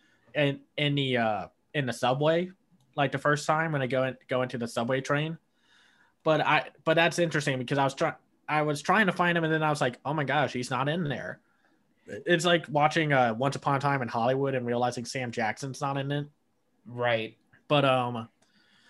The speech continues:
Speaker 1: um, but I also liked, uh, one little cameo I liked was Cody Chestnut as the singer with the guitar in the subway station. Like, that song that he sings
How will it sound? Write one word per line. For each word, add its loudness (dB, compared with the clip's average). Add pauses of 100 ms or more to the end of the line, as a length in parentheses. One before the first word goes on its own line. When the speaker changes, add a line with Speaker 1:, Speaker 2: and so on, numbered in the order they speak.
(800)
Speaker 1:
um, 4 (640)
but 4
I 6
also 6
liked, 6
uh, 6
one 4
little 4
cameo 0
I 2
liked -4
was -2
Cody 2
Chestnut 0
as -2
the -8
singer -2
with -2
the -4
guitar 0
in -4
the -10
subway -4
station. -4 (1080)
Like, 2
that 4
song 2
that 2
he 0
sings -2